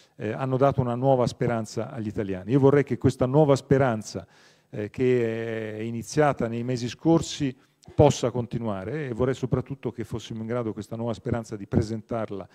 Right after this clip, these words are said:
eh, agli italiani al voto del venticinque settembre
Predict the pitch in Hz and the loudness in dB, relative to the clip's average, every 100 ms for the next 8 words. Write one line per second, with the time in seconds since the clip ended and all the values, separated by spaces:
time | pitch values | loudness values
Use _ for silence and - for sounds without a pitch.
0 | _ - _ _ - 101 - 123 117 107 | _ -20 _ _ -10 -10 -6 -8 -6 -4
1 | 107 104 165 - 143 139 160 170 160 117 | -4 -4 -6 2 2 4 2 2 0 -2
2 | 113 107 147 123 - 95 104 117 110 110 | -2 6 8 8 4 -4 -4 -4 -6 -8
3 | 107 135 120 110 120 - 113 95 98 131 | -10 -10 -8 -8 -8 -8 -8 -6 -8 -10